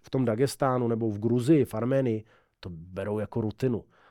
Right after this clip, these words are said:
To, že trénujou každý den, je naprosto normální. A to, že trénujou dvakrát denně,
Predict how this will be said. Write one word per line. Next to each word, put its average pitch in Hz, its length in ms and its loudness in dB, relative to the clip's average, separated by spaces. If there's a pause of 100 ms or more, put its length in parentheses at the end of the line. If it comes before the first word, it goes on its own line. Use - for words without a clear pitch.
To, 117 120 -6
že 117 120 -2
trénujou 123 380 2
každý 120 380 2
den, 87 220 -4
je 87 140 -10
naprosto 113 580 -2
normální. 107 640 -2 (260)
A - 100 -12
to, - 80 -6
že 117 120 -2
trénujou 117 360 2
dvakrát 123 400 2
denně, 110 280 0